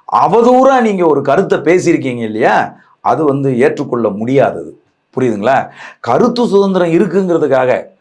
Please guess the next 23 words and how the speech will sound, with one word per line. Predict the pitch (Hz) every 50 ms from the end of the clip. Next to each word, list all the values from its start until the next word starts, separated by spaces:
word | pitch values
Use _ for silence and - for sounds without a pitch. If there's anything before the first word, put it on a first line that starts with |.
| _ _ _ - 123 139 180
ஊடகம் | 226 254 240 247 208 220 220 208 208 190
உங்க | - 165 170 165
கையில | 165 - 160 185 214 214
இருக்குங்கிறதுக்காக | 208 170 156 160 214 226 170 190 208 190 170 156 147 135 131 135 135 135 131 123 104 - - - _ _ _
நீங்க | - 147 165 165 151
எல்லாத்தையும் | 135 117 110 120 165 196 214 226 233 233 233 247 254 262 - - 277 285 277 262 226
வந்து | 190 185 196 196 190 -
பேசிட | 160 165 175 165 156 156 139 123 123
முடியாது. | 131 147 175 170 131 85 - - - _ _ _ _ _ _ _ _
உங்களுக்கு | - 151 139 156 208 233 226 220 214 180
ஏ | 180 214
டி | 202 220
ஜி | 196 196 208 170
பி, | 180 196 190 180 170 - - - - _
ஆ, | - 147 147 143 143 143 135 123 117 - - -
அருண் | - 110 139 175 220 254 240
அவர்கள் | 233 226 196 190 180 175 180 170
வந்து | 156 151 160 185 202 247 -
தவறு | 175 143 156 196 220 226
செஞ்சிருக்காரு | 180 185 180 165 170 156 147 160 156 156
அப்படின்னா, | 131 123 139 135 185
அந்த | 269 381 403 - 247 202
தவறு | - - 160 165 208 247 262 233 208 185 160 - -